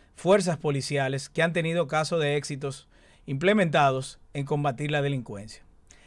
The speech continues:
Tenemos acuerdos binacionales de cooperación como, con potencias como Estados Unidos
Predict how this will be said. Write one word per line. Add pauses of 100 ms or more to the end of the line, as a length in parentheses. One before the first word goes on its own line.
(140)
Tenemos
acuerdos
binacionales
de
cooperación (760)
como, (340)
con
potencias
como
Estados
Unidos